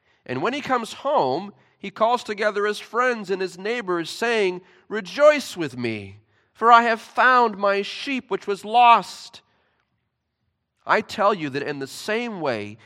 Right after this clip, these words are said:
there will be more joy in heaven over one sinner who repents than over ninety-nine righteous persons who need no repentance."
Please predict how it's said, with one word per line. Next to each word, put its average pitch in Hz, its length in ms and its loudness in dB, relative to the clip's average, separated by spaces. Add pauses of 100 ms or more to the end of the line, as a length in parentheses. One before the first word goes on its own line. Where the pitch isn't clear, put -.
(380)
there 180 160 0
will 185 80 0
be 147 140 -6
more 202 600 0
joy 196 540 -2
in 156 180 -6
heaven 127 680 -6 (920)
over 151 260 -2
one 202 480 0
sinner 196 400 -2
who 170 140 -2
repents 165 680 -4 (920)
than 143 160 -2
over 156 220 2
ninety-nine 180 500 2
righteous 175 380 -2
persons 139 520 -4 (480)
who 196 160 -8
need 165 240 -4
no 143 140 2
repentance." 110 800 -6